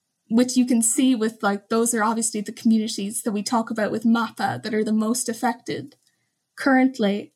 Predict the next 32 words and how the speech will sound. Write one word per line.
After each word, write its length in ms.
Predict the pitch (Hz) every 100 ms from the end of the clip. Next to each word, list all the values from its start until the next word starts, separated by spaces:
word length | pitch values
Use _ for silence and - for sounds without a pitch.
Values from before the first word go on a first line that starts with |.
| -
Um, 460 | 233 226 220 220 _ _ _ _ _ _ _ - _ -
and 340 | 262 254 247
taking 360 | - 294 294 349
that 120 | 285
all 160 | 262 269
into 280 | 262 254
account 380 | 226 233 254 254
when 100 | 233
we're 120 | 226
talking 420 | 226 240 240 - 226
about, 300 | 214 220 -
like, 320 | 214 220 _ _ _ _ _ -
climate 340 | - 226 208 202
action 640 | - - - 202 202 - _ _
and 380 | 226 226 220 214 -
the 120 | - 240
responsibility 1120 | 247 - 240 247 254 226 226 240 254 214 202
of 160 | 208
the 80 | 214
global 340 | 208 208 208 208
north. 600 | 208 214 208 - - _ _ _ _ _ _ _ -
Like, 280 | 240 233 233 - -
it's 240 | 269 269 -
always 380 | 277 359 359
kind 220 | - 330 285
of 100 | 262
thought 280 | 262 254
about 260 | 254 247 220
in 140 | 226
the 80 | 220
global 340 | 220 214 220 220
north 480 | 208 208 220 -